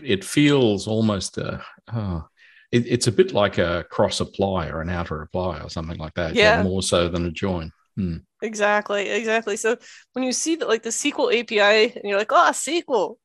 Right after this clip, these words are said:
Speaker 2: it's not the S Q L you think it is.
Speaker 1: <laughs> Well, even for a start, the, uh, the thing that goes after the word from, I think, is a bit of a surprise for most at first.
Speaker 2: <laughs> So, yeah, that was another weird one that, so if you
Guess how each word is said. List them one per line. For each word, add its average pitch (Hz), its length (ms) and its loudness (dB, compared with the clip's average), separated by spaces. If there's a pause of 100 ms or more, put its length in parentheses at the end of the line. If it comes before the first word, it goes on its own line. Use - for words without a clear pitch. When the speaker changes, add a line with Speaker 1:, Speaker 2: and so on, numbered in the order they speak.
Speaker 2:
it's 220 380 6
not 269 300 2
the 302 60 0
S 311 140 -4
Q 294 200 -4
L 277 100 -4
you 247 160 -4
think 226 360 -4
it 190 120 2
is. 190 580 0
Speaker 1:
<laughs> - 80 -2 (800)
Well, 165 160 8
even 247 360 6
for - 160 4
a 104 60 4
start, - 520 2
the, 104 560 0 (140)
uh, 117 220 -2
the 113 120 2
thing 156 240 2
that 143 140 2
goes 131 240 6
after 131 280 2
the 120 120 6
word 131 280 4
from, 147 520 0
I 95 140 -4
think, 101 160 -2
is 208 120 -2
a 104 60 -2
bit 98 160 2
of 92 80 0
a 92 40 -4
surprise 104 540 -4
for - 160 -4
most 95 320 0
at 92 100 -8
first. - 360 -8
Speaker 2:
<laughs> 679 60 -16 (1200)
So, 294 440 4 (360)
yeah, 320 200 8
that 285 280 6
was 349 200 2
another 302 360 4
weird 220 240 6
one 220 240 2
that, 208 300 0
so 233 260 4
if 214 180 -4
you 320 400 -2